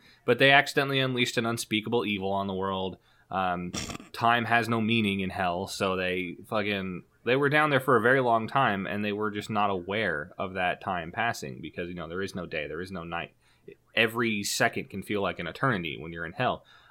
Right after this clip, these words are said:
Archie met his grandfather, had some family bonding time, um, and then when they came back up, when they finally managed to get out of hell,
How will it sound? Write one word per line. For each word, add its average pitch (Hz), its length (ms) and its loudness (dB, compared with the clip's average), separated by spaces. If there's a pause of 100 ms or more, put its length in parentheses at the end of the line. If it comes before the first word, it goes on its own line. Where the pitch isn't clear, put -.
Archie 110 320 2
met 110 160 2
his 87 120 -4
grandfather, 127 840 6 (200)
had 104 200 0
some 104 160 -4
family 104 320 0
bonding 104 440 0
time, 101 480 -2 (360)
um, 90 400 -2 (920)
and 131 120 -2
then 139 100 4
when 143 80 4
they 135 100 4
came 160 300 0
back 127 240 6
up, 147 380 6
when 113 160 -6
they 113 80 -2
finally 135 380 2
managed 127 340 -2
to 113 80 -2
get 110 180 0
out 135 240 6
of 101 100 -2
hell, 87 360 -2